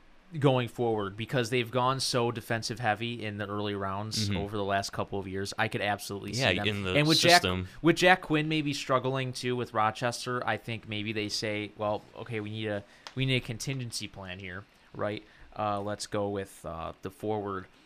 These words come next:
Speaker 1: But, um, again, that could be dangerous. Uh, I think this team very much needs to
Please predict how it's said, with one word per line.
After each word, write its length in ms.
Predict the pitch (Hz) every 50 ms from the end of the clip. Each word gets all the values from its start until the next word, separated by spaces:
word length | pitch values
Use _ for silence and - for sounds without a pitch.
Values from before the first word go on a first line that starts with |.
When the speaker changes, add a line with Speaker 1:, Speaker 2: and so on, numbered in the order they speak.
| - - - - - _ _ _ -
Speaker 1:
But, 320 | 143 123 143 143 139 143 - -
um, 140 | 147 147 151
again, 320 | 147 156 143 151 143 151 151
that 160 | 143 139 135
could 100 | - 147
be 120 | 131 139 135
dangerous. 640 | 131 123 120 120 113 113 120 123 123 - - - - _ _ _ _ _ _ -
Uh, 380 | 110 107 107 107 104 101 101 - - - - - - - - - - - -
I 140 | - 110 117
think 180 | 113 - 127 120
this 220 | 120 117 - -
team 160 | - 120 117 110
very 300 | 101 113 113 117 113 113
much 320 | 110 110 110 - - -
needs 240 | 107 104 104 101 - -
to 200 | - 101 98